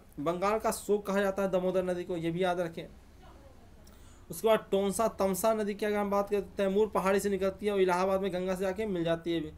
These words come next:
है। बिहार जलप्रपात इसी नदी पे है। चंबल नदी की हम बात करें तो ये जानापाप पहाड़ी, जो कि कहाँ पे है, महू कस्बा इंदौर में है,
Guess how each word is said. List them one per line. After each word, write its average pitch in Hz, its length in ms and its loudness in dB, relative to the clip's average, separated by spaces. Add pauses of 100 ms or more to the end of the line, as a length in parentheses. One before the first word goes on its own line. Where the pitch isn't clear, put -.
(340)
है। 151 200 0
बिहार 175 380 2
जलप्रपात 196 540 -2
इसी 170 220 -2
नदी 175 140 -4
पे 170 120 -4
है। 160 180 -4 (1000)
चंबल 196 360 0
नदी 220 160 0
की 214 80 -2
हम 214 160 0
बात 208 240 0
करें 202 220 -4 (500)
तो 185 60 0
ये 220 280 4 (520)
जानापाप 190 600 2
पहाड़ी, 196 380 2 (100)
जो 147 180 -4
कि 175 120 -8
कहाँ 190 240 0
पे 202 140 0
है, 196 120 -2
महू 165 200 0
कस्बा 180 360 -2
इंदौर 180 380 2
में 202 120 2
है, 190 140 -4